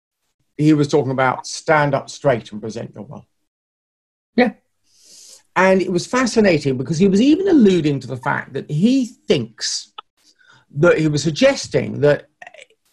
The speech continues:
Speaker 1: you, that even may be related to obesity. The sort of, as you drop down like this, you're more likely to gain the disposition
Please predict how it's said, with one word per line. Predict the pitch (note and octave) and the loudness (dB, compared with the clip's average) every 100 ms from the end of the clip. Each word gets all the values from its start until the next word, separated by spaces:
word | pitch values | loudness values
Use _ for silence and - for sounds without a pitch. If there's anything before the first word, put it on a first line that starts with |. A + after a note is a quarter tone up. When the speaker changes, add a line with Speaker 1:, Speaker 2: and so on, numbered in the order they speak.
| _ _ _ | _ _ _
Speaker 1:
you, | F3+ F#3 F3+ | -2 2 2
that | D3+ G3+ A3 - - | 0 -2 -2 -4 0
even | A3+ F#3+ F3 | 2 4 2
may | E3 D#3+ | 2 2
be | D3+ | 2
related | D3+ D#3 C#3+ C#3+ | 2 4 2 -2
to | C3+ | -4
obesity. | C#3+ D3 - G#2 G2+ _ _ _ _ _ _ _ _ _ | -2 -2 -4 -10 -14 _ _ _ _ _ _ _ _ _
The | D3 | -2
sort | C#3+ F#3 - | 2 2 0
of, | D3 - _ _ _ - | -4 -8 _ _ _ -2
as | E3 A3+ G#3+ | 2 2 2
you | A#3 | 2
drop | F#3+ G3 - C3+ | 2 2 0 -2
down | G3 F#3 D#3 C#3 | 0 2 0 0
like | B2+ C3+ | -2 -4
this, | B2+ D#3+ G3+ - - _ | -2 -2 -2 -10 -14 _
you're | - D#3 | -2 2
more | E3 E3+ F#3 E3+ E3 | 2 4 4 4 2
likely | F#3 A3+ A3 - C3 A#2+ B2 _ _ - | 2 2 -2 -8 -8 -8 -10 _ _ -4
to | |
gain | C#3 E3+ D#3+ | 0 2 4
the | D3+ | 2
disposition | B2+ D#3 - C#3+ C3+ A#3+ - - G#2 E3+ G#3 | 2 -2 -2 -4 0 -2 -2 -6 -4 -4 -6